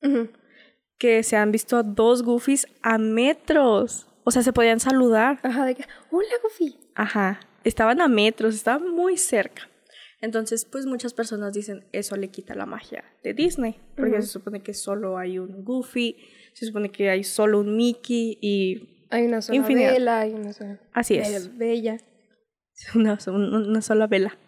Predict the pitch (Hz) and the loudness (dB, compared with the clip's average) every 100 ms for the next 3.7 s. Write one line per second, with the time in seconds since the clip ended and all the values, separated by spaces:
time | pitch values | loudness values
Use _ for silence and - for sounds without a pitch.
0 | - 311 - _ _ _ _ - 240 226 | -12 -12 -14 _ _ _ _ -6 -4 -2
1 | 277 254 254 247 262 262 - _ _ _ | -4 -4 -6 -6 -6 -8 -10 _ _ _
2 | _ _ - 269 262 - 254 240 285 285 | _ _ -2 0 0 -2 -2 0 0 0
3 | 302 302 302 262 247 240 | 0 2 0 0 -4 -6